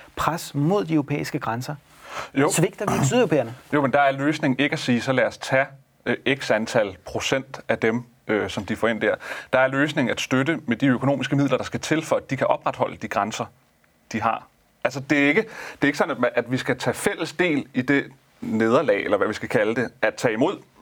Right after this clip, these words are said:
Speaker 2: velfærdsmigranter fra Mellemøsten. Den løsning, der er solidarisk, det er, at vi siger, "Hvad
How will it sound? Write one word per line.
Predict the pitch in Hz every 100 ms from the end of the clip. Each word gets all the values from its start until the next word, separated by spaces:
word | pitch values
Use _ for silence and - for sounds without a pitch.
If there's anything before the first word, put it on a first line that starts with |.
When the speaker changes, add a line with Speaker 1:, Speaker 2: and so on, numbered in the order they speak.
| _ _ - 107
Speaker 2:
velfærdsmigranter | - 107 113 101 117 104 98 - 87 -
fra | 117
Mellemøsten. | 107 107 110 95 117 - - - -
Den | 180 175
løsning, | 151 139 139
der | 127
er |
solidarisk, | - 113 90 127 107 -
det |
er, | 123
at | 117
vi | 127
siger, | 127 110
"Hvad | 95 139